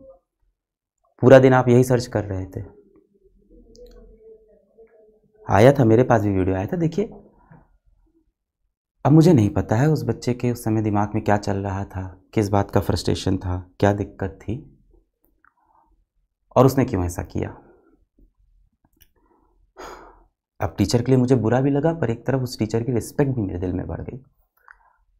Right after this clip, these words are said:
भारत के सभी शिक्षक जो इतनी मेहनत करते हैं बच्चों के साथ,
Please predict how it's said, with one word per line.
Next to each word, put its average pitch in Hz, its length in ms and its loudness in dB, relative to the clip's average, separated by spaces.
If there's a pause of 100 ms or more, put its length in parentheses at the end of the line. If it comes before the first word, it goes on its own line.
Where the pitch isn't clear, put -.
(120)
भारत 104 240 -2
के 123 80 -4
सभी 123 240 0
शिक्षक 117 320 -4
जो 110 140 -2
इतनी 107 200 -2
मेहनत 101 280 -6
करते 101 240 -8
हैं 98 180 -6
बच्चों 95 260 -8
के 92 100 -8
साथ, 104 240 -8